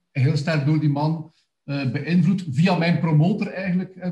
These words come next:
Koen Raas, die, denk ik, de eerste was die, die dan John Rawls in het Nederlands taalgebied een beetje heeft, eh,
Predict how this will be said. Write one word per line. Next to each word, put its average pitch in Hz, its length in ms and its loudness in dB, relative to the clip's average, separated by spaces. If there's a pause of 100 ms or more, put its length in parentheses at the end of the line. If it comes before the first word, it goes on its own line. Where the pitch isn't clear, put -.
Koen 165 180 0
Raas, 151 640 -4
die, 156 360 2
denk 165 220 -2
ik, 147 160 -4
de 151 140 -6
eerste 165 360 -4
was 151 220 -2
die, 139 240 -4
die 151 220 -4
dan 147 180 0
John 139 260 2
Rawls 160 400 -4
in 151 100 -4
het 135 100 -2
Nederlands 156 380 -4
taalgebied 147 520 -4
een 123 100 -4
beetje 131 480 -6 (420)
heeft, 135 320 -4
eh, 127 480 0